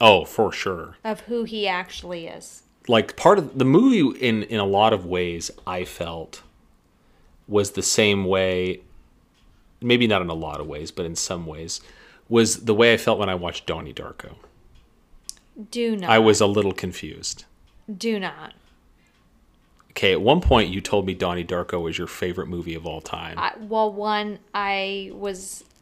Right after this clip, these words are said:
Speaker 2: very punk rock, okay?
Speaker 1: Okay.
Speaker 2: And I was trying to be cool.
Speaker 1: Mm.
Speaker 2: Not my favorite movie.
Speaker 1: Believe it.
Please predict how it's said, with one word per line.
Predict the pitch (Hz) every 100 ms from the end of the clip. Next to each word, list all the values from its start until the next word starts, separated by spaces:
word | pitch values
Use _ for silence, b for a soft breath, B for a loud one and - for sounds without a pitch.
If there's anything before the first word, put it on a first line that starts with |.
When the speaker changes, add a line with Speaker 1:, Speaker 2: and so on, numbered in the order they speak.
| _
Speaker 2:
very | 202 190 202 202 220
punk | - 220 220 220
rock, | 165 151 - - _ _ -
okay? | 180 - 151 127 - -
Speaker 1:
Okay. | 104 87 78 82 127 _ - _ _ _ _ _ _ _ _ _
Speaker 2:
And | 208 175
I | 170
was | 170
trying | - 160
to | 165
be | 180 180
cool. | - 151 92 - -
Speaker 1:
Mm. | 113 95 92 90 87 92 107 _ -
Speaker 2:
Not | 190 185 170 202
my | 226
favorite | 233 240 233 233
movie. | 175 160 151 104
Speaker 1:
Believe | 95 90 87 82
it. | 92 -